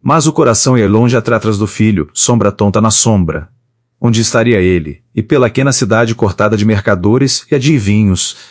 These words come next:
e taumaturgos, ela andava como à espera, som de corda sensível aos dedos do ar, diante de si mesma, afirmando: "Onde está seu filho? Onde o mandou Deus?"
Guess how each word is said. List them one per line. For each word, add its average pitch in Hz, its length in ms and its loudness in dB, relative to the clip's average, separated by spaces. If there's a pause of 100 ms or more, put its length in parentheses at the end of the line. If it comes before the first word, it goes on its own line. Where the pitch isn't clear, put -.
(120)
e 135 60 0
taumaturgos, 127 880 0 (200)
ela 165 240 2
andava 127 340 2
como 123 320 2
à 117 80 2
espera, 104 560 0 (140)
som - 280 0
de 143 120 0
corda 156 320 0
sensível 143 680 2
aos 107 180 2
dedos 117 240 0
do 107 140 2
ar, 95 380 -2
diante 135 400 0
de 131 120 -2
si - 140 0
mesma, 104 480 2
afirmando: 92 760 0 (640)
"Onde 165 200 -2
está 160 160 -2
seu 139 180 0
filho? 90 460 -2 (420)
Onde 98 220 -2
o 104 40 0
mandou 110 240 2
Deus?" 82 460 -6